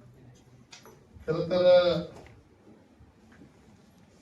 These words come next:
ज्या संस्थेचा इतिहास वैभवशाली असेल ना,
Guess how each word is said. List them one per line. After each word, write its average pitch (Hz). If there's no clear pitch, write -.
ज्या 131
संस्थेचा 151
इतिहास 143
वैभवशाली 139
असेल 120
ना, -